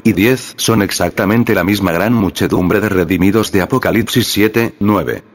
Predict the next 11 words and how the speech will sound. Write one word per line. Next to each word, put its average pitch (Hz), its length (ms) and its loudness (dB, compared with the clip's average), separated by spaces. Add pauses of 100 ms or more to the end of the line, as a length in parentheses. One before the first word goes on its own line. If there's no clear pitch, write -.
(340)
ya 104 200 0
que 123 80 0
son 107 260 0
de 107 100 0
toda 92 260 0
tribu, 58 400 -4 (560)
pueblo, 64 440 -2 (420)
lengua 110 380 0
y 95 80 0
nación. 78 480 -4 (420)
Además, 67 580 -6